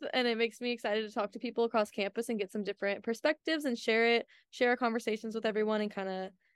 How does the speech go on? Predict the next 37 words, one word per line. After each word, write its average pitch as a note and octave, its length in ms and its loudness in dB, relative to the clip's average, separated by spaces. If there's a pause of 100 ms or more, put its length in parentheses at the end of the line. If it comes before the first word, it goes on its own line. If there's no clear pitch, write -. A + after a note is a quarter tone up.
(140)
see B3+ 200 2
what's B3 140 2
going G#3+ 300 4
on. G3 300 2
And G3 140 0
even A#3+ 200 4
if C4 140 6
it's - 120 -2
just C4 200 2
us G#3+ 220 4
chatting G#3 340 0
about G#3 440 4 (380)
gay A3+ 140 2
stuff A#3+ 200 0
on A3 120 0
campus, A3 420 0
like, G#3+ 140 0
I G3 120 2
have G#3+ 160 2
so - 140 -8
much G#3 180 -4
fun F#3+ 200 0
and G3 100 2
I F#3+ 80 0
love F#3 160 2
chatting F#3 320 0
with F#3+ 140 -8
you, G3+ 200 2
and F3+ 260 -2 (440)
I'm A3 140 2
gonna B3 160 6
miss A3 220 2
the C4 100 -2
podcast A3+ 560 -2
dearly. C4+ 580 4 (500)
Um, G#3 300 0
unfortunately, G#3 480 -2